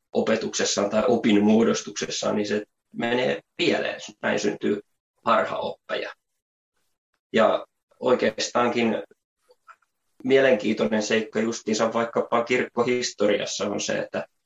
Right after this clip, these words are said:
esimerkiksi kolmesataa-luvulla, kun taisteltiin arejolaisia vastaan ja arejolaiset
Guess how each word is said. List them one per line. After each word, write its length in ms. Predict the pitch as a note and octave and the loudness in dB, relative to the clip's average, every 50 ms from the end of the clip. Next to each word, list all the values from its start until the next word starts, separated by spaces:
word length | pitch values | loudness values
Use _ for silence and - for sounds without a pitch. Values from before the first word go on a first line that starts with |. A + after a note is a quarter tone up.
| _ _ _ _ _ _ _ _ - | _ _ _ _ _ _ _ _ -6
esimerkiksi 540 | - - A2 G#2 G#2+ A2 G#2 G#2+ - A2 G#2+ | -4 0 4 4 4 4 2 0 0 -2 -2
kolmesataa-luvulla, 1000 | - A2+ A2+ A2+ A2+ A2+ G#2+ G#2 - G#2+ G#2+ G#2+ G#2+ G#2 G#2 G#2+ G#2+ G#2+ - - | 0 2 2 4 2 2 0 -2 0 2 2 4 4 2 2 2 0 0 0 -2
kun 240 | - A2 A2 G#2 G#2 - _ _ _ _ _ _ _ - | -2 -2 0 0 -2 -6 _ _ _ _ _ _ _ -8
taisteltiin 840 | A#2+ - - - - _ - - G#2+ G#2+ - G#2+ G#2+ G#2 G#2 - _ _ _ _ _ - | -4 -4 -4 -4 -6 _ -8 -6 -6 -4 -2 0 -2 -2 -2 -6 _ _ _ _ _ -4
arejolaisia 880 | A#2+ A#2+ A#2 A#2 A2+ A2+ A2 G#2+ G#2+ G#2 G2+ G2 - - G#2 G#2+ G#2+ G2+ | 0 2 4 4 4 4 4 4 4 2 2 0 -2 -4 -2 -2 -2 -2
vastaan 500 | G#2 G#2 - - - G#2+ A2 A2 G#2+ G#2+ | -4 -6 -8 -8 -4 -4 -2 -2 0 -2
ja 160 | G#2+ G#2+ - _ _ _ _ _ _ - | -2 -2 -6 _ _ _ _ _ _ -6
arejolaiset 680 | A2+ A2 A2 G#2+ G#2+ G2+ G#2 - _ - - G#3+ - | -2 0 2 2 4 2 2 0 _ -4 -4 -4 -4